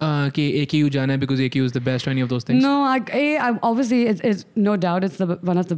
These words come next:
Speaker 2: best.
Speaker 1: Mm-hmm.
Speaker 2: Um, but, uh, I wasn't here to, you know,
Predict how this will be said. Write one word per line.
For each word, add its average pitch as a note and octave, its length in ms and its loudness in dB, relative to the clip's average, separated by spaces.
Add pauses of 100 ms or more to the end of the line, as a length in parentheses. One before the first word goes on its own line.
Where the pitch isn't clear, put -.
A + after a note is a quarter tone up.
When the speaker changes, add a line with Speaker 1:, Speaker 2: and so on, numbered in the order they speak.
Speaker 2:
best. - 300 -4
Speaker 1:
Mm-hmm. D3 160 2
Speaker 2:
Um, E3+ 460 0 (260)
but, F3 540 -4
uh, F3+ 40 0
I F3 120 0 (120)
wasn't G3+ 200 2
here F#3+ 220 0
to, D3+ 400 -4
you F3+ 160 0
know, D#3 40 0